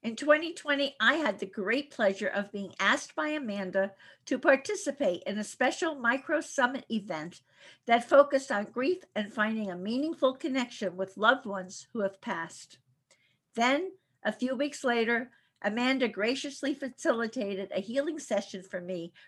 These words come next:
regarding some of my own issues. Now, I am so delighted to be sharing Amanda with all of you.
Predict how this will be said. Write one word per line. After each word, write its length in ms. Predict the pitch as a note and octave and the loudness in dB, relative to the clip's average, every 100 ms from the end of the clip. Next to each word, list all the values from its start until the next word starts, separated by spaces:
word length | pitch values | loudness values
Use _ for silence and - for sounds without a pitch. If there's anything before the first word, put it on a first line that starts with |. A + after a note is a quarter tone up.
| _ | _
regarding 460 | A#3 A#3 A#3 A#3 A3+ | -2 2 2 2 -2
some 280 | - B3 | -2 -2
of 140 | B3 B3 | -2 -2
my 240 | G#3+ G#3 - | -2 -2 -4
own 280 | A3+ B3 B3+ | -4 -4 -6
issues. 680 | D4+ D#4+ A#3+ F3 D#3+ - - _ _ _ _ - | -8 -6 -2 -2 -4 -10 -20 _ _ _ _ -6
Now, 500 | A#3+ C4 C#4 D4 - - - - | 2 4 4 2 -2 -14 -12 -2
I 100 | A3+ | 0
am 140 | A3 | -2
so 300 | G#3 C#4 C4+ | 2 6 6
delighted 640 | C4 A#3+ G3+ G3 F3+ E3+ | 4 0 0 2 0 -4
to 80 | - | -8
be 140 | G#3 G3+ | -8 -6
sharing 400 | - G#3 G#3+ G#3 | -2 0 0 -2
Amanda 640 | G#3 G3 F#3 F3+ E3+ F3 _ - | -6 -4 -6 -4 -6 -6 _ -6
with 200 | G3+ - | -6 -2
all 280 | F#3 F3+ | 0 2
of 100 | F#3+ | 0
you. 320 | F3 E3 E3+ | -4 -6 -6